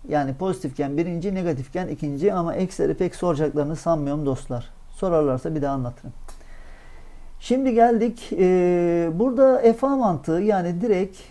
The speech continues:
e, pi bölü dört yani kırk beşi yerleştirelim. O zaman burası ne yaptı? Sinüs üç pi bölü dört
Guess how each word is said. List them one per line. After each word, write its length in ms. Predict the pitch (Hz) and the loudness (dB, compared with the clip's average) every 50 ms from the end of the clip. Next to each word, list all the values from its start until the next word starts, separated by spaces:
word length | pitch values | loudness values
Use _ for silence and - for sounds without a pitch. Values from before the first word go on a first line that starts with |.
| - - - | -18 -8 -4
e, 140 | 170 160 156 | -2 -2 -2
pi 320 | 156 - - 226 240 196 | -2 -2 -2 0 2 2
bölü 240 | 196 190 190 185 147 | 2 2 2 2 2
dört 340 | 151 151 160 160 - - - | 2 2 2 0 -4 -10 -4
yani 280 | 165 202 208 185 175 | 0 0 0 0 -2
kırk 340 | 170 - - - - - - | -6 -2 -2 -2 -2 0 -2
beşi 240 | 175 160 - - 214 | -2 -2 -2 0 0
yerleştirelim. 960 | 208 202 190 180 170 165 139 - - - 151 143 139 131 135 156 180 196 185 - 190 - - - - - - - - - - - - - - - - | 2 4 4 4 2 0 0 -2 -4 -2 -2 0 0 2 2 2 0 0 -4 -10 -14 -16 -16 -18 -18 -18 -18 -18 -18 -18 -18 -18 -18 -20 -20 -8 -6
O 80 | 165 | -6
zaman 260 | 165 190 196 196 196 190 | -4 -2 0 0 0 0
burası 300 | 196 202 190 - 202 190 | 0 -2 -2 -4 -4 -2
ne 40 | |
yaptı? 360 | 208 202 190 196 - 208 208 202 | 0 0 0 0 0 0 0 0
Sinüs 560 | 208 - 220 208 208 202 202 196 202 - - - - - - - - - | 0 -2 -2 -2 0 -2 -4 -6 -8 -14 -20 -20 -20 -20 -20 -16 -6 -2
üç 560 | 220 240 247 247 220 - - - - - - | -2 0 0 -2 -2 -6 -8 -14 -16 -16 -10
pi 320 | - 202 190 190 185 151 | -6 -2 -2 0 0 0
bölü 240 | 170 165 151 147 127 | 0 0 0 2 0
dört 200 | 139 127 123 - | 0 0 -2 -6